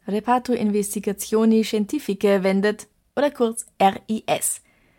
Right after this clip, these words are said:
Das ist die Abteilung für wissenschaftliche Untersuchungen, die zu den Carabinieri gehört.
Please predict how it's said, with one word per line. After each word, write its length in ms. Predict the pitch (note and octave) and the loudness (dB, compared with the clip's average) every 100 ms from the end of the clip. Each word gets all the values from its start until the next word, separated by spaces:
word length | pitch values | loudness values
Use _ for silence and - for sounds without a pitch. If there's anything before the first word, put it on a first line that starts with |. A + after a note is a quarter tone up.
| _ _ | _ _
Das 200 | - A#3 E4 | -2 0 0
ist 160 | - | 0
die 60 | C4+ | 0
Abteilung 460 | B3 - F#3+ G3+ | 0 0 2 2
für 220 | G#3+ G3+ G3+ | 0 0 -2
wissenschaftliche 680 | B3 C#4 A3 - G3 A3 | -2 -2 -2 -2 -4 -4
Untersuchungen, 760 | G3+ G#3 G3+ D4 C#4 B3 A#3+ A#3 | -2 0 0 -2 0 4 6 6
die 160 | A3 G3+ | 2 -4
zu 160 | G3+ | -4
den 200 | F#3+ F#3+ | -2 -2
Carabinieri 720 | - F#3 F#3 A3+ G#3+ F#3 F3 | -2 -6 -2 0 2 0 -4
gehört. 480 | - E3+ F3+ - - | -12 -14 -14 -14 -20